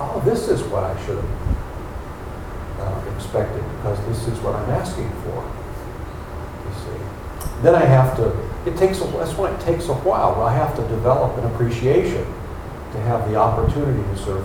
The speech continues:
Krishna. Um, and I have to develop the appreciation because I don't really want to serve anybody, you know, in my conditioned form.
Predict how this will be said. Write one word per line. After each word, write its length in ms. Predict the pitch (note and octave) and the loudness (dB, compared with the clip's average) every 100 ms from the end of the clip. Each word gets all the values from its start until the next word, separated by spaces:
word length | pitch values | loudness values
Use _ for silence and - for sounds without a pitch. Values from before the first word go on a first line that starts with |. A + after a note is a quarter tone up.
| - | -4
Krishna. 280 | C#3+ - - | -4 -4 -6
Um, 1300 | - - - - - - - - - - - - - - - - | -8 -10 -10 -8 -8 -6 -6 -6 -6 -6 -6 -4 -4 -6 -6 -6
and 140 | A2 A2 | -4 0
I 80 | A2+ | 2
have 240 | A2+ G#2 | 4 2
to 60 | - | 0
develop 480 | A2 - - F#3 - | 0 4 6 6 4
the 100 | A2+ G2 G#2 | 0 0 -2
appreciation 760 | - G#2+ G#2 G2+ G2 - B2 A2 A2 | -4 -2 -2 -2 -4 -2 -2 -2 -2
because 400 | A2 G#2 - - - - - - - - - - - - - - - - | 0 0 0 -6 -8 -10 -10 -10 -10 -8 -8 -8 -8 -4 0 0 0 0
I 60 | B2 | 2
don't 120 | B2 | 2
really 220 | B2 A#2 | 4 4
want 220 | A#2 B2+ B2 | 4 4 4
to 40 | |
serve 260 | C#3 B2+ B2 B2+ | 6 6 6 2
anybody, 460 | C3 A#2 G#2 F#2 - A#2 | 2 2 2 2 -2 -2
you 60 | |
know, 140 | G2+ C3 | 0 0
in 60 | B2+ | 2
my 140 | A2 - | 0 -2
conditioned 500 | G#2+ G#2 A#2+ - A2 | -2 0 0 -2 -4
form. 360 | - - - | 0 2 2